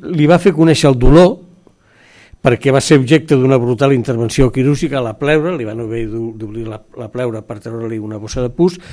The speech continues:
i la proximitat de la mort, perquè li va anar, eh, com es diu vulgarment, del canto d'un duro, que ell també, eh, morís. És una experiència insòlita per un, per un nen de deu anys. Durant tres anys, Espriu va estar malalt i la major part d'aquest temps se la va passar al llit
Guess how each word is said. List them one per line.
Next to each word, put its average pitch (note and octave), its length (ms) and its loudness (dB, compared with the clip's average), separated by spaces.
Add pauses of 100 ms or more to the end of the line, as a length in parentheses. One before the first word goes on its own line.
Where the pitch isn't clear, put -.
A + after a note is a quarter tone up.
(220)
i D#3 80 2
la F3 160 6
proximitat C#3 480 4
de D#3 160 2
la A2+ 80 0
mort, C3+ 280 2
perquè - 240 -2
li G#2+ 120 -6
va A2 80 -8
anar, A#2 180 -6 (300)
eh, A#2+ 160 -14
com A#2 160 -12
es G#2+ 120 -14
diu A#2 120 -6
vulgarment, B2+ 480 -6
del A#2 160 -8
canto B2+ 280 -8
d'un C3 160 -6
duro, B2 280 -4
que A#2 200 -8
ell A#2 240 -4
també, A2+ 340 -6 (100)
eh, A2+ 280 -10 (480)
morís. G#2 400 -6 (2000)
És A2+ 160 -12
una A2 120 -8
experiència A2+ 480 -2
insòlita C3 600 0
per G#2+ 160 -8
un, G#2 300 -6 (340)
per A2 140 -8
un G#2+ 320 -6 (100)
nen G#2+ 280 -6
de A2 120 -6
deu G2 160 -8
anys. G2+ 240 -14
Durant C#3+ 400 2
tres F3+ 240 4
anys, F3+ 240 0
Espriu - 280 -2
va D#3 100 -4
estar F3 180 0
malalt C#3+ 360 2
i D#3 80 0
la C#3 100 2
major C#3 280 -2
part C#3+ 220 0
d'aquest B2+ 360 -8
temps C#3+ 280 -2
se C3+ 80 -4
la B2+ 140 -4
va C#3 140 -4
passar C3+ 280 -8
al A#2+ 160 -8
llit C#3 240 -8